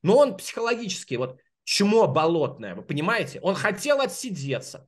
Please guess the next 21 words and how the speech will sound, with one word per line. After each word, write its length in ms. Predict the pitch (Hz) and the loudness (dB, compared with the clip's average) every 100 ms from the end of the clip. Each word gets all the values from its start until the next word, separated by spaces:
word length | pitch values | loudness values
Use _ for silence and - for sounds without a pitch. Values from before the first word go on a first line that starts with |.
| _ - | _ -2
он 200 | 143 190 | 0 2
не 80 | |
отсиделся. 880 | 220 214 - 220 131 123 107 - _ _ _ _ _ _ _ _ - | 2 -2 -6 -6 -4 -4 -6 -12 _ _ _ _ _ _ _ _ -2
Он 160 | 175 | 2
не 80 | 233 | 2
хотел 380 | 240 247 294 269 | 0 0 0 0
хорошо 380 | 262 247 254 262 | 0 0 2 0
работать 440 | 240 233 196 185 | 2 0 -2 -4
никогда, 400 | 196 196 185 180 | -4 -2 0 -2
не 100 | 156 | -4
хотел 320 | 147 139 247 | -6 -4 -4
напрягать 440 | 254 247 214 220 139 | -4 -6 -4 -4 -2
голову, 380 | 160 170 147 | 0 0 0
он 120 | 147 160 | -4 -4
работал 440 | 165 233 262 226 | -2 0 0 -2
вертухаем, 760 | 208 220 208 - 151 139 123 - _ _ _ _ _ - | -4 -6 -12 -6 -4 -4 -6 -14 _ _ _ _ _ -6
потому 220 | 175 190 | 0 0
что 140 | 185 | 0
работа 400 | 180 185 180 - | 0 2 0 -2
не 140 | 123 139 | -6 -8
пыльная. 500 | - 151 104 87 | -8 -10 -10 -14